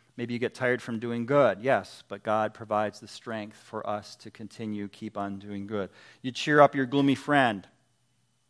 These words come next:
Now she's gloomy again. God provides the strength to cheer her up again.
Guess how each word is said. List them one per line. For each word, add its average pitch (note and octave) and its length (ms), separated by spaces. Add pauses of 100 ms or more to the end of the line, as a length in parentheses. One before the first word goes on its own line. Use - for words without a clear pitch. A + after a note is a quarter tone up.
(560)
Now C3 220
she's B2+ 220
gloomy C3+ 380
again. F#2+ 360 (1900)
God A2+ 320
provides A2+ 480
the A2+ 100
strength A2 460
to B2 80
cheer G#2+ 320
her G#2+ 240
up G2+ 180
again. G#2+ 360